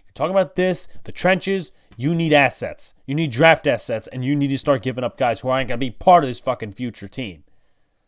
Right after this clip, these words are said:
The offense is the main one that needs to be stripped. And I will say this. I know you guys are familiar with me not taking too many shots at the quarterback.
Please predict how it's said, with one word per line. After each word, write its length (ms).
The 140
offense 460
is 240
the 360
main 260
one 160
that 80
needs 180
to 80
be 80
stripped. 460
And 140
I 40
will 140
say 220
this. 380
I 120
know 340
you 160
guys 340
are 220
familiar 440
with 200
me 280
not 240
taking 340
too 240
many 180
shots 380
at 60
the 60
quarterback. 540